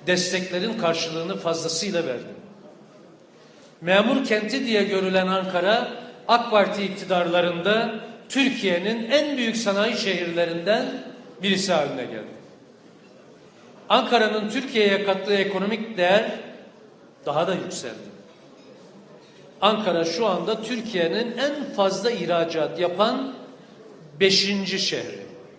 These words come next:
Ama bu, bu da yetmez diyoruz. Çünkü Ankara daha fazlasını hak ediyor. Bu başarı sizin eseriniz.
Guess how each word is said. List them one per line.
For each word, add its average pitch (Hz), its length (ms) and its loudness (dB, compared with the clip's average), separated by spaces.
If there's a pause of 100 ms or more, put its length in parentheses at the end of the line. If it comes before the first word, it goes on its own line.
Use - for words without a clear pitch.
(1400)
Ama 151 340 -4
bu, 240 320 0 (840)
bu 147 80 -10
da 170 60 -2
yetmez 165 640 -2
diyoruz. - 500 -14 (2000)
Çünkü 165 280 -6
Ankara 175 580 2 (580)
daha 175 260 4
fazlasını 160 520 -4
hak 131 180 -8
ediyor. 104 280 -12 (1160)
Bu 233 140 0
başarı 190 600 2 (1080)
sizin 185 380 -4
eseriniz. 110 840 -8